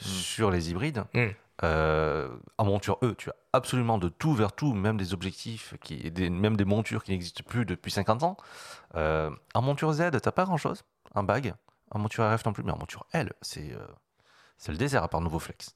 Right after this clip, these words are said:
Speaker 1: Et t-, et t'as raison de souligner, euh, la pertinence des, des différentes bagues, euh, pour le système R F. Là, il y a Nikon qui vient d'annoncer un F T Z deux.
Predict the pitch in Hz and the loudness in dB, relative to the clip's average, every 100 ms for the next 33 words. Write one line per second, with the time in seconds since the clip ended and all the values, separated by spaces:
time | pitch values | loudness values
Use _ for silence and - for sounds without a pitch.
0 | - 110 - 101 98 92 98 120 120 98 | -4 -4 -4 -6 0 2 4 2 2 2
1 | 92 98 101 90 58 53 52 - 85 - | 4 4 4 2 0 -4 -4 -2 -2 0
2 | 92 92 92 - - 76 69 69 62 98 | 2 2 2 -4 -4 -2 -2 -4 -6 -8
3 | 78 - 87 90 92 90 76 71 71 - | -4 0 2 4 2 2 0 -2 -4 -4
4 | 80 - 73 87 82 85 92 120 - - | -4 -4 -4 0 2 2 2 0 -6 -10
5 | 80 82 87 90 101 101 90 85 87 90 | -4 -2 0 0 2 0 2 2 2 0
6 | - 90 87 - 80 85 82 120 | 2 2 2 0 -6 -6 -2 -2